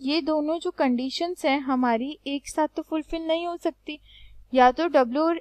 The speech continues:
n इक्वल होंगे या तो n जो है वो w से बड़ा होगा। तो ये इन दो, इस केस में क्या पॉसिबल है, ये दोनों कॉम्प्लीमेंट्री कंडीशन है,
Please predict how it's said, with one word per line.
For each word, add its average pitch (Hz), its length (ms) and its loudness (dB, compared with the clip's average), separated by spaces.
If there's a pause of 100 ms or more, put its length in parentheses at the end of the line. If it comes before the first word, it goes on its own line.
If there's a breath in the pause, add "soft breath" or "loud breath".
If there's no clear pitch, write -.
(120)
n 277 180 0 (120)
इक्वल 262 400 4
होंगे 311 400 0
या 247 160 6
तो 294 340 -2
n 277 200 2
जो 285 160 -2
है 285 160 4
वो 294 180 -4
w 240 280 0
से 320 160 -4
बड़ा 214 260 0
होगा। 214 400 -6 (500 soft breath)
तो 330 80 0
ये 277 300 0
इन 302 200 2
दो, 269 240 0
इस 311 180 -2
केस 285 280 -4
में 294 140 -2
क्या 285 180 4
पॉसिबल 240 540 0
है, 254 120 0 (160)
ये 277 120 0
दोनों 277 260 0
कॉम्प्लीमेंट्री 269 640 -2
कंडीशन 240 640 0
है, 233 140 -4